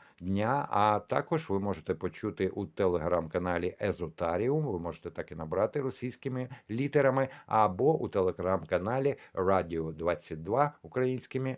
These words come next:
літерами. Підписуйтесь і на той, і на той канал, там завжди щось відбувається, завжди є нова інформація. Ну, да ви додивились ролик до кінця, не забудьте якось відреагувати лайком, репостом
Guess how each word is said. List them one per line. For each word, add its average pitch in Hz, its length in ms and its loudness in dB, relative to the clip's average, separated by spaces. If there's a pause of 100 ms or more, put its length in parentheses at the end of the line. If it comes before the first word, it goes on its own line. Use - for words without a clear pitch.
літерами. 127 640 -2 (260)
Підписуйтесь 90 880 -4 (120)
і 98 120 -6
на 85 140 -4
той, 87 400 -2
і - 20 -6
на 82 160 -6
той 87 260 -4
канал, 120 500 -4 (160)
там 92 220 0
завжди 82 460 -2
щось - 340 -8
відбувається, 101 720 0 (180)
завжди 87 560 -2 (120)
є 95 360 0 (120)
нова 92 580 2
інформація. 92 920 -2 (520)
Ну, 139 200 2
да 107 180 2
ви 92 120 4
додивились 110 640 2
ролик 117 260 2
до 104 140 2
кінця, 107 400 0
не 117 140 0
забудьте 90 480 -2
якось 87 380 -2
відреагувати 92 800 0
лайком, 156 480 0
репостом 139 580 -2